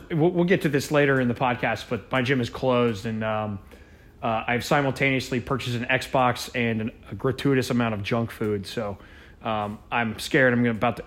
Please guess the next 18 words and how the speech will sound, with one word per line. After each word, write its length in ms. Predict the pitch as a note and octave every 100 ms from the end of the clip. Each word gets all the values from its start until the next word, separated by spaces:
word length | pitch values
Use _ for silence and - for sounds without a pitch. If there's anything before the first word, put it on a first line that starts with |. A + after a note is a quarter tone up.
| B2
and 280 | A#2 C3+
as 140 | C3+ B2
I, 80 | B2 -
as 160 | D3
I 60 | C3
mentioned, 480 | B2 B2+ B2+ A#2+ A2 - - - -
um, 400 | B2 A2 G#2+ A2+ - -
I'm 100 | B2
about 240 | A#2 B2
to 40 | -
stock 320 | - B2+ A#2+
up 140 | B2
with 80 | A#2
fifteen 400 | - A#2 - B2
gallons 320 | A#2 A2+ A2
of 100 | G#2+
beer. 240 | G2+ A2 G#2+
So 320 | - A2+ G#2